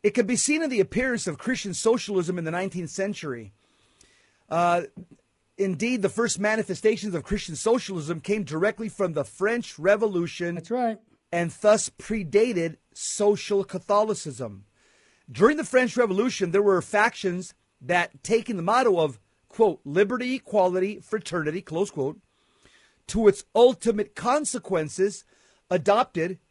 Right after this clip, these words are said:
Speaker 1: communist positions. The most prominent representative of this trend was Francois Noël Babeuf, called Brackus. He died in seventeen ninety-seven. He said,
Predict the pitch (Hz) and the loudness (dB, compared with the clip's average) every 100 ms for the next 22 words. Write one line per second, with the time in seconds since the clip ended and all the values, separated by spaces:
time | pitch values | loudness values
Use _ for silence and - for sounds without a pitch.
0 | _ _ _ - 220 220 202 185 - 147 | _ _ _ 2 4 4 2 0 -2 2
1 | 226 - 117 101 - _ _ _ _ _ | 2 2 -10 -14 -20 _ _ _ _ _
2 | _ _ - 190 359 - - 233 269 269 | _ _ -6 0 2 2 0 2 2 2
3 | 196 185 220 220 175 233 226 170 160 156 | 0 0 0 2 2 2 2 0 0 0
4 | 208 - - 226 226 175 151 160 - _ | -2 -4 -4 0 0 0 -2 -4 -6 _
5 | _ - - 214 214 202 - - 240 320 | _ -20 -4 4 4 4 -2 -4 4 6
6 | 240 190 220 185 _ _ _ 147 190 185 | 6 4 0 -8 _ _ _ -2 2 4
7 | 247 214 165 165 160 254 127 - - _ | 6 6 4 0 0 0 -2 -6 -20 _
8 | _ _ _ - 202 202 202 - _ 113 | _ _ _ 0 6 8 6 2 _ -12
9 | 131 202 240 160 135 - - - _ _ | 0 4 4 0 -8 -8 -10 -14 _ _
10 | _ - 147 196 196 165 190 190 180 190 | _ -14 -2 2 2 2 0 0 -2 -4
11 | 185 185 170 220 202 117 101 _ - 269 | -2 -2 -2 -4 -4 -8 -14 _ -6 -2
12 | - 262 214 | 2 2 0